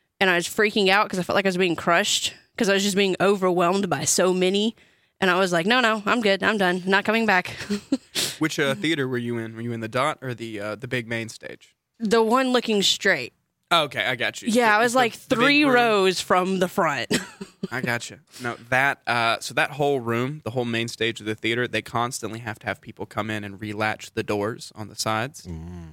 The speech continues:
Speaker 2: um, because at night the doors just open as if people are walking through them, and then
Speaker 3: Wow.
Speaker 2: the seats just
Speaker 1: Mm-hmm.
Speaker 2: tilt down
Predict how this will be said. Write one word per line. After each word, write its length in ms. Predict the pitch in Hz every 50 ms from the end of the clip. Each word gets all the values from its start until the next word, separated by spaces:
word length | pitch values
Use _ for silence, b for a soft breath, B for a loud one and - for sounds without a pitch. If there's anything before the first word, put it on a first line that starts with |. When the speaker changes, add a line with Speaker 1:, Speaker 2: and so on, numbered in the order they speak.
| 76 76
Speaker 2:
um, 180 | 107 107 - -
because 580 | - 120 113 - 120 110 110 104 - - - - _ _ _ _ _ _ _ _ _ _ _ -
at 220 | 113 110 104 -
night 380 | 151 185 208 202 180 175 165 - _ _ _ _ 120 -
the 120 | 131 123
doors 480 | 117 147 165 196 208 202 175 - - -
just 400 | _ - 117 110 - - - _ -
open 400 | - 208 240 - - 120 104 131 _ _ _ _ _ _ _ _ _ _ _ _ _
as 200 | - 117 113 -
if 80 | 120 -
people 280 | - - 120 - 143 139
are 80 | 143 147
walking 360 | 143 156 156 - - 180 180
through 220 | 175 202 208 208
them, 240 | 143 127 110 104 - _ _ _ _ -
and 160 | - 117 120
then 80 | 117 120
Speaker 3:
Wow. 40 | 123
Speaker 2:
the 60 | 120
seats 520 | - - - 208 220 170 - - - -
just 460 | - - 117 113 110 - - - _ _ _ _ _ _ _ _ _ _ _ _ _ _ _ -
Speaker 1:
Mm-hmm. 420 | 226 233 226 190 240 247 269 277 _
Speaker 2:
tilt 260 | - - 139 123 -
down 420 | 147 185 190 190 139 113 110 117